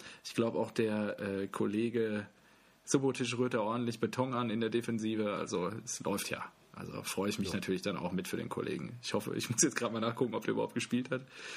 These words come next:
Speaker 1: Äh, <laughs> ich hab's Spiel nämlich nicht gesehen, ehe ich jetzt hier so eine Scheiße erzähle. Nö, der hat gar nicht gespielt. Klasse, oder? Ja,
Speaker 2: Ja,
Speaker 1: nee.
Speaker 2: der, der rührt da ordentlich Beton an, also.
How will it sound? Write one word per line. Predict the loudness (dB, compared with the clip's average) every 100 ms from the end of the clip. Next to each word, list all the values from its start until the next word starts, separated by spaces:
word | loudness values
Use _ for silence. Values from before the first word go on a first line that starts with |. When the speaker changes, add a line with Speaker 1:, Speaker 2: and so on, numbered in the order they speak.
| -10 -12 -2
Speaker 1:
Äh, | 2 4 4 2 0 -2 -4 -6
<laughs> | -2 -2 -2 -10 -2
ich | 2
hab's | 6
Spiel | 8 8
nämlich | 4 4
nicht | 2 4
gesehen, | 2 4 2 2 2
ehe | 2
ich | 2
jetzt | 2 2
hier | 2
so | 2
eine | 2
Scheiße | 2 2 2
erzähle. | 0 2 4 4 0 -10 4
Nö, | 4 4 2
der | 4
hat | 4
gar | 2
nicht | 0
gespielt. | -2 0 -2 -2 -8 -20 -20 -20 -18 2
Klasse, | 2 4 -2 -4 -14 _
oder? | 2 4 4 2 -2 -20 -20 _ _ -20 2
Ja, | 4
Speaker 2:
Ja, | 6 6
Speaker 1:
nee. | 6
Speaker 2:
der, | 6 4 2 -2 0
der | 2
rührt | 4 4
da |
ordentlich | 4 4 2 0
Beton | -2 -2 -4
an, | -4
also. | -4 -4